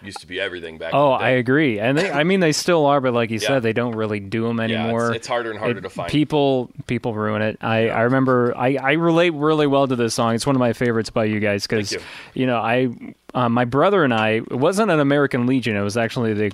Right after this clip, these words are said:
Speaker 2: the, uh, community center here in town.
Speaker 1: Okay.
Speaker 2: We would rent that out all the time and put on our own shows.
Speaker 1: Yeah.
Speaker 2: You know, we'd bring our P A out there, book all the bands, and actually everyone would make a decent cut most times.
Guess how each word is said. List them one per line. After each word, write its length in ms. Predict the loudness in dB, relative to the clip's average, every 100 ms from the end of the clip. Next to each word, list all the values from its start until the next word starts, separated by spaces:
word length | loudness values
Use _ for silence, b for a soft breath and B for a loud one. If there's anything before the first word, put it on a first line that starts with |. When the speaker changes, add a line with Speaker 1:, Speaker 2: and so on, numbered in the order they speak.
| -6
Speaker 2:
the, 300 | -4 -2 0
uh, 60 |
community 440 | -2 0 0 2 0
center 320 | -2 -4 -4
here 160 | -2 -4
in 120 | -2
town. 320 | -2 -2 -6 -6
Speaker 1:
Okay. 240 | -4 -4 -2
Speaker 2:
We 100 | 0
would 160 | 2 0
rent 300 | 0 0 0
that 180 | 2
out 300 | 2 2 0 _ _ 0
all 260 | 2 4
the 100 | 2
time 560 | 0 2 2 0 -2 -6 -4
and 280 | -2 -2
put 160 | -2 -2
on 160 | 0 0
our 160 | -2
own 180 | -2 -2
shows. 560 | -2 -2 -2 -4 -8 -2
Speaker 1:
Yeah. 80 | 0
Speaker 2:
You 60 |
know, 100 | 2
we'd 160 | 0 0
bring 220 | 0 0
our 100 | -2
P 300 | -2 -4 0
A 180 | 0 0
out 220 | -2 -2
there, 280 | -2 -2 -2 B B B
book 200 | -4 -2
all 120 | -4
the 60 | -4
bands, 640 | -2 0 0 0 -2 -4 -10 B B B
and 200 | -4 -2
actually 560 | -2 -2 -2 0 2 2
everyone 480 | 2 2 2 0
would 300 | 0 -2 -2
make 260 | -2 -2 -2
a 60 | -4
decent 640 | -2 -2 -2 -4 -4 -6 _ -6
cut 280 | -2 -2 -4
most 340 | -4 -4 -6
times. 580 | -6 -6 -6 -8 -10